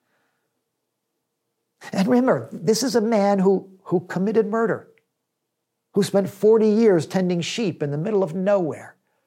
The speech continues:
who argued with God on a regular basis, and who failed big time at a pivotal moment of his journey. Apparently, when you live a with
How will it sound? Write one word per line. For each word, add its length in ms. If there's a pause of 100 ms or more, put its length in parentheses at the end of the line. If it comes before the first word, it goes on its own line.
(500)
who 220
argued 440
with 220
God 420
on 160
a 80
regular 520
basis, 720 (380)
and 120
who 140
failed 680
big 240
time 480 (200)
at 120
a 40
pivotal 460
moment 340
of 80
his 180
journey. 440 (2250)
Apparently, 920 (1040)
when 220
you 180
live 300
a 140
with 500